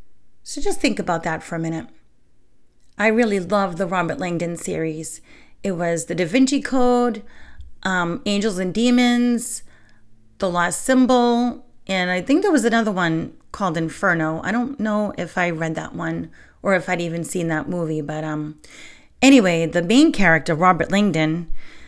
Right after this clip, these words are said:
who's played by Tom Hanks in the movie, is a symbologist. So I thought that that was really interesting. And I think that's, that's one of the reasons why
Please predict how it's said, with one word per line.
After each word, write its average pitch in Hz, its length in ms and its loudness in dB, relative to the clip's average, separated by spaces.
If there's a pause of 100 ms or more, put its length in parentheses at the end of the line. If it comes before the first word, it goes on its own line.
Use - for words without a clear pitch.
(380)
who's 185 260 0
played 196 220 6
by 175 120 6
Tom 190 280 8
Hanks 180 280 2
in 196 60 2
the 226 60 6
movie, 170 520 4 (640)
is 180 140 2
a 165 180 4
symbologist. 185 880 2 (420)
So 175 600 2 (140)
I 196 300 6
thought 180 480 0 (440)
that 170 280 2
that 175 120 0
was 165 160 -2
really 165 220 -4
interesting. 156 800 -8 (500)
And 180 200 -2
I 185 80 0
think 285 300 4
that's, - 340 4 (180)
that's 180 260 -2
one 185 140 -4
of 180 60 -6
the 175 80 -6
reasons 165 400 -4
why 160 520 -4